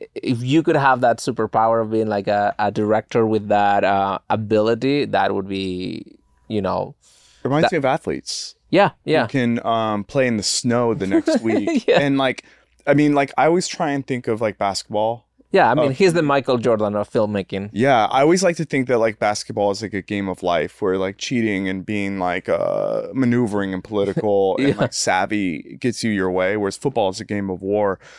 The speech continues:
Speaker 2: But that always, that makes me think of basketball. Spielberg can play, like, a game the next week that is totally different from the game before.
Speaker 1: Yeah.
Speaker 2: And that's what, like, people like LeBron James can do, which is very rare. I, um, that's fascinating.
Speaker 1: Yeah, and the, the ninety-four, the Oscars, I mean, he obviously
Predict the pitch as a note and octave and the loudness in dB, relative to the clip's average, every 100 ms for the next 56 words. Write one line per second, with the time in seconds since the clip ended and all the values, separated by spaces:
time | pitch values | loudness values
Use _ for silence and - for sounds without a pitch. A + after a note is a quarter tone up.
0 | - A#2 B2 B2 B2+ B2+ B2 A2+ A#2+ - | -6 -2 2 4 4 0 0 -2 -2 -4
1 | A2 G#2+ G2 E2 G2 - - E2+ - - | -6 -4 -4 -2 -2 -2 -4 -4 -2 0
2 | A2 G#2 G2 F2+ A#2 F#2+ - G#2 G2 F#2+ | 2 2 0 0 -8 -8 -2 0 0 0
3 | F2+ F2 G2 F2 G#2 G2+ G2+ F#2 - _ | -2 -2 -6 -6 -4 -4 -4 -8 -12 _
4 | - _ A#2 A2 G#2 - G2+ G#2 G2+ - | -20 _ -2 -2 -2 -4 -2 0 -2 -2
5 | G#2+ G2+ - - A#2 G#2+ F#2 A2 G#2+ E2 | 0 0 -2 -4 -2 -2 -2 -4 -6 -8
6 | G2 F#2 - F2+ E2+ E2 B2+ D#3 C3 F2 | -6 -8 -6 -8 -8 -4 0 2 2 0
7 | - - _ - A2+ G#2+ - A2+ G2+ G2+ | -6 -20 _ -2 0 0 0 -2 -2 -4
8 | G#2+ F#2+ F#2+ G2+ F2 F#2+ E2+ F#2 F2+ F2+ | -6 -4 -4 -4 -4 -4 -4 -4 -4 -6
9 | - F#2 F2 F2 - E2 G#2+ F#2+ E2+ D2+ | -6 -6 -4 -2 -2 -4 -6 -4 -2 -2
10 | E2 C2 B1 - _ _ _ - F#2+ F#2 | -4 -4 -6 -10 _ _ _ -2 0 0
11 | E2+ D#2+ C#2+ G1+ _ - G#2+ - F2+ - | -2 -4 -6 -12 _ -14 -12 -8 -8 -8
12 | D#2 - - C#3 _ E3 A3+ D#3+ - B2 | -10 -12 -16 -20 _ 2 2 2 -2 2
13 | A#2+ A#2 A2+ B2 C3 C#3 - B2+ C#3 C3+ | 2 2 -2 -2 0 0 -2 -4 0 2
14 | B2+ B2 B2 B2+ - B2+ B2 A#2+ A2+ C3+ | 2 4 2 2 0 0 0 0 -2 0
15 | A#2 A2+ A#2 A2+ A2+ A2 | 2 2 0 0 0 -2